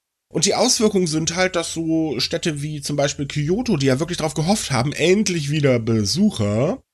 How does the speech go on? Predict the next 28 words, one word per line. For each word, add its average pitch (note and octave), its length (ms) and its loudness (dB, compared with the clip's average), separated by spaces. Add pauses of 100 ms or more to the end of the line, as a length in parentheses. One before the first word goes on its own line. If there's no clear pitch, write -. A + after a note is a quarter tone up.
(400)
denn, C3+ 280 2
ähm, C3 520 -2 (160)
Kyoto D#3+ 400 -4
ist B2 180 -4
jetzt D#3 180 -4
nun D#3+ 100 -2
mal D#3 100 2
pleite, B3 640 0 (320)
da D3 220 2
gab D3+ 320 -4
auf, A2 160 -4
war D3 180 -4
auf D3 140 -4
einmal D3 180 -4
das C#3+ 160 -4
Geld F3+ 240 -2
von D#3 140 -6
den D3 100 -6
Touristen D#3+ 420 -4
weg, - 200 -2
na, B2 100 -4
wie B2+ 80 -2
das D3+ 240 -6
wohl C#3 100 -2
gekommen C3 380 -4
ist. B2 280 -4 (680)
Ähm, D3+ 600 0 (500)
äh, - 60 -18